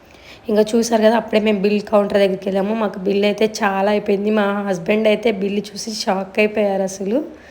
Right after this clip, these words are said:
చూడండి, మళ్ళీ నాకు కొంచెమే అనిపించింది. ఎప్పుడు నేను సూపర్ మార్కెట్లో తెస్తాను, టెన్ థౌజండ్కి నాకు త్రీ మంత్స్‌కి స-, వస్తాయి మొత్తం గ్రోసరీస్ అన్నీ కూడా. ఈసారి కొంచెం హౌస్కి కావాల్సినవి తీసుకున్నాం కదా, so అందుకనే ఎక్కువైపోయింది బిల్లు.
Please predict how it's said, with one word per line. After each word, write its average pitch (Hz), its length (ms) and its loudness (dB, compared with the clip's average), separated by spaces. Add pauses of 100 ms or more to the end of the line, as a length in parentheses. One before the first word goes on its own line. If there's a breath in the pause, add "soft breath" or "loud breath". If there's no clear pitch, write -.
(640 loud breath)
చూడండి, 220 800 0 (140)
మళ్ళీ 233 260 4
నాకు 277 260 0
కొంచెమే 233 500 2
అనిపించింది. 226 580 -2
ఎప్పుడు 226 340 2
నేను 262 200 4
సూపర్ 220 340 0
మార్కెట్లో 214 480 -2
తెస్తాను, 202 640 -4 (460 loud breath)
టెన్ 233 200 4
థౌజండ్కి 240 600 2
నాకు 254 280 0
త్రీ 220 320 2
మంత్స్‌కి 220 440 0
స-, 196 720 2
వస్తాయి 202 300 0
మొత్తం 196 400 -2
గ్రోసరీస్ 202 540 0
అన్నీ 190 260 -2
కూడా. 190 380 -2 (560 loud breath)
ఈసారి 233 420 2
కొంచెం 233 380 2
హౌస్కి 214 600 -2
కావాల్సినవి 208 580 2
తీసుకున్నాం 208 540 -4
కదా, 196 200 2
so 220 160 -4
అందుకనే 196 520 0
ఎక్కువైపోయింది 202 800 0
బిల్లు. 196 480 -2